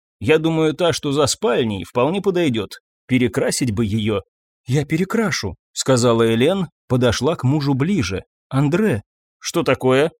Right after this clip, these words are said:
Он отодвинулся. «Ты понимаешь, что мы теперь семья, Андре?» Месье Бёрк понимал и кивнул. «Но я не чувствую себя женой».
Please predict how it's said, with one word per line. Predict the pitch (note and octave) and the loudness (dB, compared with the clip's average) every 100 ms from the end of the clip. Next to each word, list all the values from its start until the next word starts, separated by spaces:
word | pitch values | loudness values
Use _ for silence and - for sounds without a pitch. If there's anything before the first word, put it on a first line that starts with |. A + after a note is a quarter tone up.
| _ _ | _ _
Он | B2 | 0
отодвинулся. | B2+ B2+ A#2+ C3 B2+ A2+ B2+ G#2+ - _ _ _ - | 2 2 2 2 2 2 0 -2 -4 _ _ _ -6
«Ты | D#3+ | -2
понимаешь, | E3+ F3+ G#3 C4 E3+ - - _ | 0 2 2 2 2 -2 -6 _
что | - - D3 | -16 -4 -2
мы | D#3+ | -2
теперь | - D#3+ D#3 | -4 -2 -2
семья, | - F#3+ F#3+ B3+ B2 | 0 0 0 2 2
Андре?» | A2 A#2 A3 A2+ - _ _ _ _ | 0 0 -2 -2 -10 _ _ _ _
Месье | G#2 A2+ A#2 E3+ | -4 -2 0 0
Бёрк | G3+ C3+ F#3 A#3+ - _ | 0 0 0 -2 -10 _
понимал | B2 E3 B3 D#3 C3 E3 _ _ _ | -2 0 2 2 0 -2 _ _ _
и | A#2+ | -2
кивнул. | G#2+ G#3 F3 B2+ C3+ - _ _ - - - | 0 0 2 0 -2 -10 _ _ -20 -18 -2
«Но | C3+ D#3+ E3 | 0 2 0
я | D3 F3 E3 E3 | 0 0 0 0
не | E3+ F#3+ | 0 -2
чувствую | - G#3 - E3 E3+ E3 | -2 -6 -6 -6 -4 -2
себя | - E3+ D#3+ | -4 0 0
женой». | C#3 F3 G3+ G3 G2+ | 0 -2 0 -2 -4